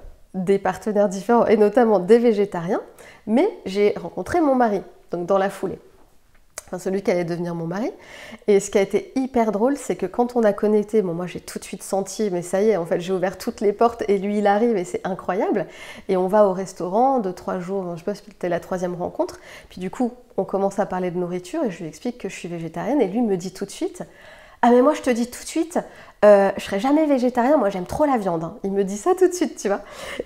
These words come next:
Et là, je me dis, « Ah, putain, merde, merde, là, ça va pas fonctionner, du coup. Bon, bah, tant pis, tant pis, je vais pas faire capoter l'histoire pour ça. »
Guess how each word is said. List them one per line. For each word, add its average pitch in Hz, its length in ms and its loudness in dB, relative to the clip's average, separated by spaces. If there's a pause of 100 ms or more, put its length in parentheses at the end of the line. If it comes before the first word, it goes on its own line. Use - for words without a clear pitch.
Et 247 80 8
là, 277 120 12
je 349 120 2
me 269 160 4
dis, « 220 320 -4
Ah, - 240 -14
putain, 220 320 -4
merde, 233 300 -6
merde, 247 340 0
là, 226 80 4
ça - 160 2
va - 80 6
pas - 160 8
fonctionner, 339 580 8
du 254 160 2
coup. 262 220 0
Bon, 208 180 4
bah, 220 140 4
tant 214 180 0
pis, 302 240 2
tant 208 140 -8
pis, 277 120 -4
je 208 60 -4
vais 180 100 -2
pas 185 120 -6
faire 185 180 -8
capoter 185 380 -6
l'histoire 226 300 -8
pour - 200 -8
ça. » - 200 -2